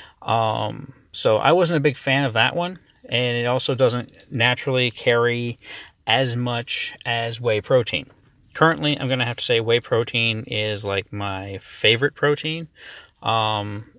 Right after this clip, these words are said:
because I like the whey protein isolate. It has one of the higher concentrates, uh, of protein in the, you know, per scoop. Uh, the typical scoop is about thirty to thirty-two grams, usually about thirty,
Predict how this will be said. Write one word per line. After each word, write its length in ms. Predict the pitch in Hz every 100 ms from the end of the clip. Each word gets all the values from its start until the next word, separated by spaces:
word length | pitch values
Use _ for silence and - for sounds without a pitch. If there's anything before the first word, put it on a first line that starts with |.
| _
because 300 | 135 123 120
I 120 | 107 143
like 200 | 151 135
the 80 |
whey 140 | 127 120
protein 320 | 127 117 110
isolate. 440 | 101 110 139 143 - _ - - -
It 140 | 151
has 180 | 139 139
one 140 | 123 113
of 40 |
the 20 |
higher 260 | 98 107 110
concentrates, 800 | - 117 120 120 123 127 - - - - -
uh, 340 | 127 117 110 98 -
of 200 | 110 101
protein 400 | 127 117 123 117
in 540 | - 113 110 107 107 - - _
the, 280 | 123 113 113 151
you 120 | 127
know, 100 | 107
per 180 | - 117
scoop. 320 | - 143 - _ - - - _ -
Uh, 200 | 107 101
the 120 | 110
typical 280 | - 190 170
scoop 280 | - 156 139
is 80 | 113
about 240 | 110 -
thirty 420 | 127 123 117 113
to 100 | -
thirty-two 380 | 113 117 110 117
grams, 460 | 110 107 104 - -
usually 320 | 139 127 120
about 220 | 107 101
thirty, 340 | 123 113 110